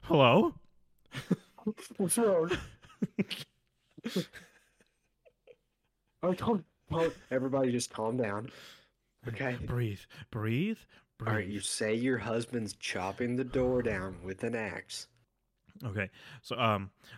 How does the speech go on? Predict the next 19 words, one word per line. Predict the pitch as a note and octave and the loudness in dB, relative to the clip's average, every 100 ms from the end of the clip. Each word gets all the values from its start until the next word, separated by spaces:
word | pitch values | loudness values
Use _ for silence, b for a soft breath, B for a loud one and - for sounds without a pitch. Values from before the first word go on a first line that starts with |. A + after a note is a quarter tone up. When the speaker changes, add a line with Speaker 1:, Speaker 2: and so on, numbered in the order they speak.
| - | -4
Speaker 1:
I, | B2 | -2
what | - A#2+ | 2 2
I, | A#2+ D#3 | 4 2
Speaker 2:
Breathe | A2 | 4
with | A2 G2 | 2 0
Speaker 1:
um, | |
Speaker 2:
me. | G2 E2+ - - B B B B - | -4 -8 -10 -14 B B B B -8
Speaker 1:
what, | B2+ | -2
uh, | B2 A2 G#2 | 0 2 0
what | A2+ | -4
you, | C3+ C#3+ - | -6 -8 -8
what | B2 | -6
you | B2 | -4
need | C3+ D#3 | -4 -4
to | C3+ | -4
do | |
is, | A#2+ G#2+ | -4 -4
uh, | G#2+ G2 F#2+ B B B B _ _ _ _ _ _ _ _ - C#3 C#3 - - C3+ | -4 -2 -4 B B B B _ _ _ _ _ _ _ _ -14 -8 -8 -10 -4 2
uh, | A2 | 4